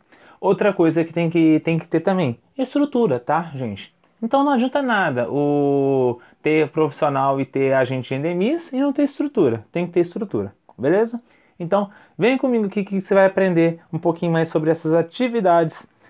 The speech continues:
nessa aula de hoje. Inciso um,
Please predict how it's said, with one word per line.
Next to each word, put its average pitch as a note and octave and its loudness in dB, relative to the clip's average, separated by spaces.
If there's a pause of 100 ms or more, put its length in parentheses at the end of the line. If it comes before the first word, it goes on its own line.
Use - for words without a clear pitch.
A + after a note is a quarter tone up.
(120)
nessa D#3 -2
aula E3 4
de F3+ 2
hoje. G#2 -2 (800)
Inciso A3+ -4
um, B2 -4